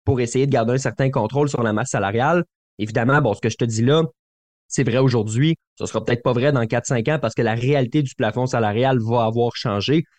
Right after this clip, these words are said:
Mais en date d'aujourd'hui, je pense que en signant Cole Caulfield à quelques dollars de moins, quelques milliers de dollars de moins, du moins,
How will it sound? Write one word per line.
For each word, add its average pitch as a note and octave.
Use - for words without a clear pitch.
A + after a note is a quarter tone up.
Mais G#2
en A2
date C3+
d'aujourd'hui, B2
je D#3+
pense C3
que B2+
en A2+
signant C3+
Cole B2
Caulfield A2
à -
quelques C#3
dollars B2+
de B2
moins, A2+
quelques B2
milliers A#2+
de C3
dollars B2
de A#2
moins, A2
du B2+
moins, A#2